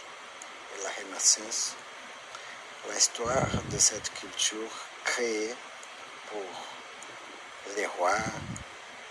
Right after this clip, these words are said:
les nobles de cette époque-là,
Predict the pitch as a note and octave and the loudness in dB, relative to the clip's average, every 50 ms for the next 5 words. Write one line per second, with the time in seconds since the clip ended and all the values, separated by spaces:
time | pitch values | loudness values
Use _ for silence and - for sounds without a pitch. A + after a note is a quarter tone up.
0 | - - F#2 F#2+ F#2+ F2+ F#2 F#2+ G2+ A2+ A#2 A2 G2 F#2+ G2 G2 G2+ - - - | -10 -6 -6 -6 -4 -4 -2 2 2 4 4 2 0 -2 -4 -6 -6 -6 -8 -12
1 | - - - - - - - - - - - - - - - - - - - - | -12 -12 -12 -12 -12 -12 -12 -12 -12 -12 -12 -12 -12 -12 -12 -12 -12 -12 -12 -12
2 | - - - - - - - - - - - - - - - - - - - - | -12 -12 -12 -12 -12 -12 -12 -12 -12 -12 -12 -12 -12 -12 -12 -12 -12 -8 -4 4
3 | - - - - G3+ - - A2 - - - - - - - - G2+ A#2 | 8 8 8 8 6 2 -2 -4 -2 -2 -4 -4 -2 -2 0 0 0 0